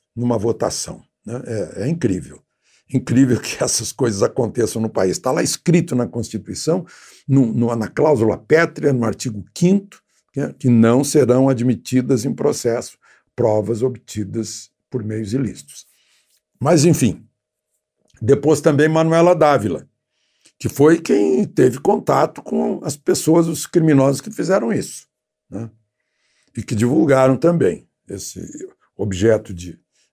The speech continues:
de um crime. E porque o crime que também, eh, bateu no artigo quinto, porque tá lá escrito que são, eh, invioláveis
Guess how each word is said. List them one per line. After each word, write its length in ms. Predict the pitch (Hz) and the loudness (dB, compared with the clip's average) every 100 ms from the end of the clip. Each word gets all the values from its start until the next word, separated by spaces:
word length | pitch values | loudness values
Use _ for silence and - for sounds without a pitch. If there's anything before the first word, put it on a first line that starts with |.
| _ | _
de 120 | 101 | -2
um 80 | 107 | 0
crime. 460 | 110 92 82 - _ _ _ _ _ _ _ _ _ _ _ _ _ _ _ | 0 -2 -4 -10 _ _ _ _ _ _ _ _ _ _ _ _ _ _ _
E 380 | 104 101 90 - - | -4 -2 -2 -6 -10
porque 360 | 107 - 113 - | -10 -2 -2 2
o 260 | 117 143 - - _ _ | 2 2 0 -20 _ _
crime 260 | 139 156 170 | 0 2 2
que 80 | - | 0
também, 500 | 160 135 165 156 - _ _ - | 2 4 4 2 -2 _ _ -4
eh, 200 | 131 113 123 - - | -2 -4 -8 -18 -10
bateu 500 | 95 131 - 160 156 | 0 0 4 4 6
no 100 | 135 | 4
artigo 380 | 110 127 113 | 0 -2 -4
quinto, 440 | - 151 196 190 - _ _ - | -4 -2 -2 -4 -16 _ _ -12
porque 220 | 123 143 | -4 -2
tá 160 | 143 | 2
lá 120 | 143 147 | 2 2
escrito 540 | - - 127 151 - | 0 2 4 4 0
que 120 | - | -4
são, 560 | - 139 143 143 123 - _ _ - | 0 4 4 4 4 -2 _ _ -2
eh, 400 | 120 - 175 208 | -2 4 6 8
invioláveis 1200 | 147 170 135 135 151 143 123 98 - - - _ | 8 6 6 6 4 2 0 -4 -6 -12 -14 _